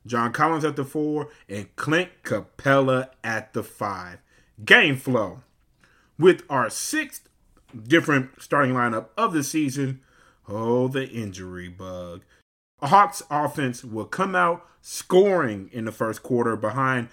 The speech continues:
our starting front court in Capela and Collins, who both had huge nights. Collins had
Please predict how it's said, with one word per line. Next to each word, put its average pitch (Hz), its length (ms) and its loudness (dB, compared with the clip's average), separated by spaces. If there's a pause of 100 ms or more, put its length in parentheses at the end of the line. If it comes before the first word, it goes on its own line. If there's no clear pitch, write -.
(200)
our - 120 -14
starting 135 480 0
front 123 340 -4
court 117 380 -4
in 107 140 -12
Capela 107 540 -6
and 92 140 -12
Collins, 170 540 2 (240)
who 117 120 -4
both 113 260 -4
had 113 280 -2
huge 151 960 4 (160)
nights. 104 580 -6 (560)
Collins 170 560 6
had 143 420 -2